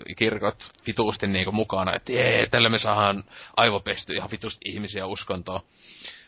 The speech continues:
Niin siinä alussa oli joku tyyli teksti, että ne, jotka katsoo tän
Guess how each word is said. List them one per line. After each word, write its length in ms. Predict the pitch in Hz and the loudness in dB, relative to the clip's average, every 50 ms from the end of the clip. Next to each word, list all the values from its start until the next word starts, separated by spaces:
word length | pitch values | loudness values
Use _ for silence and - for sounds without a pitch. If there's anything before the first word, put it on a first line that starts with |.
| _ - | _ 0
Niin 240 | 113 117 117 120 117 - | 4 6 6 6 6 6
siinä 200 | - 156 139 - | 6 6 8 10
alussa 460 | - 175 190 175 143 127 - - - | 10 10 10 8 6 4 2 0 0
oli 220 | - 131 143 131 120 | 2 2 2 2 0
joku 180 | 113 110 113 | -2 -4 -6
tyyli 400 | 110 - 120 113 107 107 104 107 - | -6 -4 -4 -4 -2 -4 -6 -4 -2
teksti, 400 | 120 120 117 113 - - - 90 | 0 0 0 0 -2 -6 -8 -8
että 180 | 95 - - 117 | -8 -6 -4 -2
ne, 60 | 123 | -2
jotka 160 | 131 - - - | -2 -2 -2 0
katsoo 420 | - 127 131 139 - - 127 107 92 | 2 2 2 2 -2 -2 -2 -2 -2
tän 140 | 98 95 | -2 -6